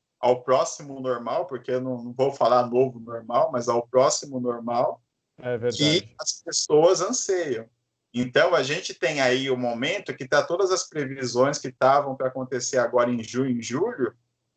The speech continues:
Speaker 1: eu já acho que vai ser tipo setembro, outubro, pra coisa começar a caminhar mais ainda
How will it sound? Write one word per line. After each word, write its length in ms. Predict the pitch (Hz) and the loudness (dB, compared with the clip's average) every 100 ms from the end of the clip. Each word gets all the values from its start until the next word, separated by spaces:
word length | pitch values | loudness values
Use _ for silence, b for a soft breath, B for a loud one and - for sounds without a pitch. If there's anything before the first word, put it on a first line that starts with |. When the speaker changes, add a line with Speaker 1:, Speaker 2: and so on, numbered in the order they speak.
| _ | _
Speaker 1:
eu 320 | 135 175 214 | 4 6 4
já 300 | 143 151 104 165 135 151 214 | 0 -2 -2 0 -2 0 -2
acho 300 | - - 123 _ | -4 -10 -14 _
que 100 | 131 | 0
vai 180 | 156 | 0
ser 280 | 147 - 165 | 2 -2 -4
tipo 360 | - 165 165 156 | -10 -10 -12 -14
setembro, 1080 | - 160 135 _ - 139 175 202 196 185 160 | -8 -6 -6 _ 0 2 2 2 2 2 2
outubro, 760 | 156 135 - 147 180 196 180 175 | 2 2 0 4 6 6 2 4
pra 180 | 151 | 2
coisa 320 | - - 143 - | 2 -2 -2 -6
começar 680 | 156 147 139 135 - 165 | -8 -6 -4 -2 2 4
a 40 | 190 | 4
caminhar 640 | - 170 165 143 139 139 | 0 -2 -4 -2 0 0
mais 540 | 127 120 123 131 143 131 | -2 -2 2 2 2 0
ainda 560 | 123 120 135 170 208 | -2 -2 -4 -6 -8